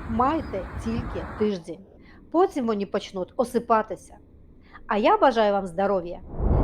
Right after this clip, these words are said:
Не забудьте підписатися на мій канал та поставити лайк моєму відео.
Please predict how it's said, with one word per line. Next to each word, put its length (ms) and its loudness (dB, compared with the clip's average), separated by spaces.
Не 100 2
забудьте 400 2
підписатися 760 0
на 100 4
мій 160 2
канал 440 4
та 100 2
поставити 600 2
лайк 340 4
моєму 400 -4
відео. 500 -10